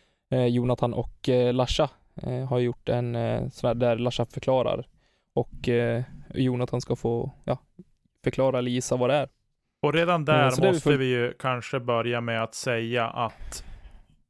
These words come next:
Speaker 2: Larsa heter ju faktiskt Thomas Ekström. Så redan
Speaker 1: Thomas
Speaker 2: där har
Speaker 1: Ekström,
Speaker 2: vi en
Speaker 1: precis.
Speaker 2: förklaring.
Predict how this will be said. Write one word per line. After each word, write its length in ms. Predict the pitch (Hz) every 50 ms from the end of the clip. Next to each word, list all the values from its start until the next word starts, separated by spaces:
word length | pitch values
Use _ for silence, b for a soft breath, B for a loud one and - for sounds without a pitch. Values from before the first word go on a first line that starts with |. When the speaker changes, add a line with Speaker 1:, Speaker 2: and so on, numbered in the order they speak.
| _ _ _ _ _
Speaker 2:
Larsa 680 | - 127 131 135 127 - - - - 151 135 123 123 - - _ _ _ _ _ _ -
heter 360 | 104 120 120 120 - - - 117
ju 40 |
faktiskt 380 | 104 110 110 107 - 110 - -
Thomas 600 | - 135 123 117 117 - - - - - - - - - _
Ekström. 540 | - 127 120 - - - - - - 123 117
Så 140 | - - 135
redan 220 | 135 135 139 135
Speaker 1:
Thomas 160 | 139 131 143
Speaker 2:
där 80 | 143 135
har 120 | 131 123
Speaker 1:
Ekström, 220 | 117 120 117 127 123
Speaker 2:
vi 60 | 117
en 60 | 113
Speaker 1:
precis. 160 | - 127 123
Speaker 2:
förklaring. 500 | - - 123 120 113 117 120 117 110 -